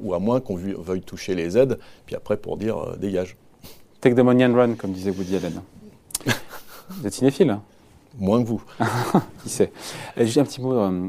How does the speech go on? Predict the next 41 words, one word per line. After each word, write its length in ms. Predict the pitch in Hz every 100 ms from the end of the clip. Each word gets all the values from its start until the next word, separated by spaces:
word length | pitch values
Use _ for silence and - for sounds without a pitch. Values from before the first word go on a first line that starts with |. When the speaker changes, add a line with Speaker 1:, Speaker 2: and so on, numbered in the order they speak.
| 92
Speaker 2:
Philippe 140 | - 101
Martinez, 280 | 95 113 107
de 60 |
la 60 | 98
réforme 260 | 98 120 107
de 40 |
l'assurance 400 | 95 - 101 104
chômage, 300 | - 101 101
notamment 300 | 101 107 113
ce 120 | -
durcissement 460 | 101 104 - - 110
de 60 |
la 80 | 98
règle 240 | 92 98 90
de 80 |
calcul, 420 | 90 92 - 110 110 - - _
euh, 120 | - 90
des 180 | 87
allocations 460 | 98 98 101 - 113
des 120 | 107
demandeurs 240 | 95 101 101
d'emploi. 380 | 101 - 101 - - - - _ _ _
Ça 160 | - 151
va 80 | 160
s'appliquer 520 | 160 - 117 139 190 - -
au 60 | 101
premier 180 | 107 113
octobre 300 | 117 123 120 - - - -
ou 80 | 110
pas ? 160 | 117
Parce 200 | 104 -
que 460 | - 113 110 104 104
Speaker 1:
C'est, 140 | 101
Speaker 2:
le 60 | 101
Speaker 1:
c'est 60 | 101
Speaker 2:
président 300 | 117 113 110
l'a 80 |
souhaité, 360 | 98 - 90 156
il 80 | 175
l'a 100 | 101
répété. 520 | 101 107 110 143